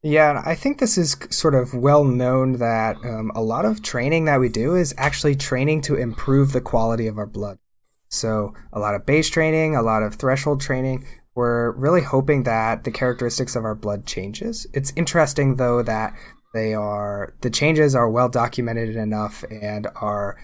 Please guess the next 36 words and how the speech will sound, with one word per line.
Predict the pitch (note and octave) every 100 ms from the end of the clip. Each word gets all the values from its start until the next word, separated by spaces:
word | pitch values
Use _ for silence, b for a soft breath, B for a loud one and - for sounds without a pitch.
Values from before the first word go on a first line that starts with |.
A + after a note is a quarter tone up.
| b -
you |
know, | B2
they | A#2
correlate | A2 - F3+ F#3+ D#3 C3+
well | A#2+ B2 C3+
enough | A2+ G2 - - - _ -
to | A2
be | G#2+
able | G#2 G#2 G#2+
to, | - G#2 G2 G2 _ _ _ _ _ _ _ _ _ _ _ _
you | A#2
know, |
actually | - A#2+ - B2
make | A2+ G#2
a |
model | A2+ A#2 B2+
or | A#2+ G#2
actually | G#2 - G#2
guess | G2+ A#2+ A2+ - -
fairly | A2+ A2 G2+
well, | G2+ A2 G#2+ G#2
uh, | G#2 - -
uh, | A2+
someone's | - A2+ G#2 -
fitness | B2+ A2 - - A2 -
level. | G#2+ G#2 A#2
So | - G#2+ G#2+ G#2+ B B B -
it's | C#3
important | D3 F3 E3+ D3+
to, | - C#3+ C3+ B2+ A#2+ A#2
I | B2
guess, | B2+ -
on | B2
this | A#2
topic | - G3 G3+ D3
is, | C3 B2